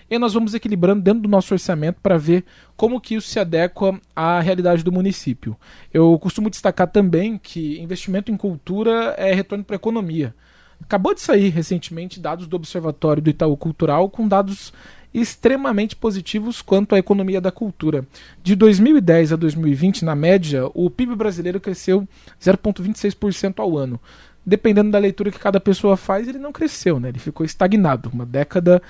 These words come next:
de estagnação. Enquanto isso, dentro da economia criativa, o pib cresceu,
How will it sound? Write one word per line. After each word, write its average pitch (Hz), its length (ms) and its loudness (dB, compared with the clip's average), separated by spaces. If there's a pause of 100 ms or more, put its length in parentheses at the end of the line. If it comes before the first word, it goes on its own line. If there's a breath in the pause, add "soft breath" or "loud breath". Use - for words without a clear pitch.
(120 loud breath)
de 214 100 -16
estagnação. 185 720 -4 (320 loud breath)
Enquanto 240 580 -4
isso, 196 380 -6
dentro 170 300 -6
da 175 80 0
economia 160 400 -2
criativa, 156 720 -2 (340 soft breath)
o 180 80 4
pib 202 280 2
cresceu, 220 440 2